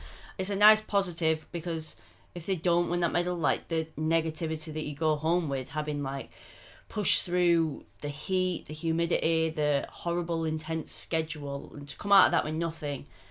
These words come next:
and not a lot of positives must put you on a downer. Like, at least for Australia, I know they came fourth, but there's so much for them to be positive about. I think for the U S come out with a, with a medal at least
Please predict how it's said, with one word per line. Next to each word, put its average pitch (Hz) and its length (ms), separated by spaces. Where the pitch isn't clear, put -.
and 151 380
not 175 280
a 175 40
lot 175 160
of 147 100
positives 156 680
must 160 200
put - 180
you 143 120
on 139 100
a 135 60
downer. 143 460
Like, 131 180
at 156 80
least 185 220
for 170 60
Australia, 156 520
I 139 80
know 156 160
they 156 80
came 151 240
fourth, 156 320
but 143 160
there's 165 140
so 190 120
much 190 160
for 160 120
them 165 180
to - 80
be 151 80
positive 156 400
about. 131 300
I 143 40
think 170 260
for 170 100
the 160 120
U 160 160
S 156 180
come 160 160
out 151 180
with 147 120
a, 147 140
with 160 100
a 165 60
medal 165 340
at - 120
least 156 480